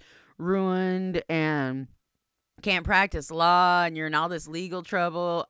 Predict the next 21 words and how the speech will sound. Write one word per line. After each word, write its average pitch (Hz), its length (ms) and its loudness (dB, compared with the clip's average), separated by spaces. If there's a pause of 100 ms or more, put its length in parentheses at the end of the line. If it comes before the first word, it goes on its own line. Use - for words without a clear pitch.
Um, 147 580 -2 (300)
yeah, 127 180 -4 (460)
not 151 240 -6
gonna, 139 280 -8 (420)
not 269 200 6
gonna 247 180 -2
pay 220 280 0
your 202 120 -4
bills, 185 360 -6
even 190 200 -12
though, 175 180 -8
y-, 165 180 -12 (100)
yeah, 160 340 -6
it's 208 300 -10
so, 226 460 -4
it's 208 200 -8
so 220 300 -8
Trump. 143 680 -12 (480)
And 233 240 0
it's - 380 -2
so 233 760 0